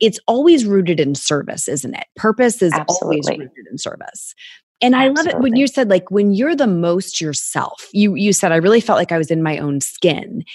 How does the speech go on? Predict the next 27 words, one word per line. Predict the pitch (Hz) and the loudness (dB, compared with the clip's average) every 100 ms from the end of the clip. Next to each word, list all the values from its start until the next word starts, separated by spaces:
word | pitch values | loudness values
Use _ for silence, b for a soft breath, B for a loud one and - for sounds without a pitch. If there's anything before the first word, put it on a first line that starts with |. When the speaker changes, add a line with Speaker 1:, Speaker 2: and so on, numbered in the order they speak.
| B _ - | B _ 2
Speaker 1:
And | 294 262 156 156 156 - | 4 4 2 0 -2 -4
people | 208 185 175 | -6 0 0
were | 156 156 | 0 -4
saying, | - 151 143 139 135 131 - - | -2 -2 0 0 0 -2 -6 -2
"Gosh, | 190 180 - | 0 0 -2
this | 175 - | -6 -6
is | 151 | -8
helping | - 160 160 147 | -6 -4 -2 -2
me | 139 | -4
so | 131 139 | -4 -4
much." | 135 131 - | -2 -2 -2
Like, | 156 160 | -4 0
those | 185 208 240 | 2 2 2
two | - - 220 | -2 -2 0
things | 196 160 147 - | 0 -2 -4 -6
together | 151 139 127 143 139 - - - - B B B _ _ | -10 -10 -2 -2 0 -6 -6 -8 -10 B B B _ _
often | 190 196 - 160 | 2 2 2 -2
sit | - 151 - | 0 -4 -4
at | 139 | -6
the | 147 | -6
intersection | 135 139 135 110 - - | -6 -6 -6 -4 -4 -6
of | 135 - | -8 -10
purpose. | 107 - - - - | -10 -10 -12 -14 -8
I | |
love | 160 156 156 | -6 -4 -6
that. | - - - _ _ _ - | -8 -14 -16 _ _ _ -12
Speaker 2:
Yes, | 185 208 180 170 - - - | -8 -6 -6 -8 -12 -16 -18